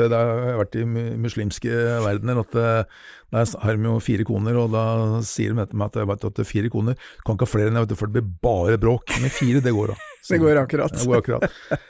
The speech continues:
Speaker 1: Men jeg er fornøyd med en, for å si det sånn da. Men en annen ting jeg også har med, er faktisk, det er også bilder av, eh, kong Harald og dronning Sonja.
Speaker 2: Ok, så du har med kongefamilien på tur?
Speaker 1: Kongefamilien på tur, fordi at, eh,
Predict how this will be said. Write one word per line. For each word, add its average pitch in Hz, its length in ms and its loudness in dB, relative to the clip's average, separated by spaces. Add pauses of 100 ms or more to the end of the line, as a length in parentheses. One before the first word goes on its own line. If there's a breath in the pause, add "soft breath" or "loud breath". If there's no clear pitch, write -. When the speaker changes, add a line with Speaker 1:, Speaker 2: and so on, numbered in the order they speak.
(120 loud breath)
Speaker 1:
Men - 100 -2
jeg 135 80 6
er 139 80 6
fornøyd 151 220 6
med 117 100 2
en, 104 160 0
for 135 140 0
å - 20 -2
si 117 80 -2
det 110 140 -2
sånn 98 160 -4
da. - 100 -6
Men 170 160 6
en 202 160 6
annen 143 240 4
ting 165 140 4
jeg 160 80 4
også 143 180 2
har 143 160 4
med, 220 160 4
er 147 160 4
faktisk, 120 480 -2
det 117 160 2
er 113 400 0
også 120 400 -2
bilder 107 560 0
av, 110 400 -2
eh, 113 300 0 (100)
kong 123 160 0
Harald 175 380 0
og - 160 -8
dronning 110 180 4
Sonja. 95 380 -4 (260)
Speaker 2:
Ok, 135 140 -4 (180)
så 135 80 -8
du 127 80 -6
har 151 160 -2
med 139 160 -2
kongefamilien 123 560 0
på 143 140 -6
tur? 160 100 0
Speaker 1:
Kongefamilien 165 480 4
på 190 80 0
tur, 214 240 2
fordi 147 240 2
at, 127 240 2
eh, 180 300 2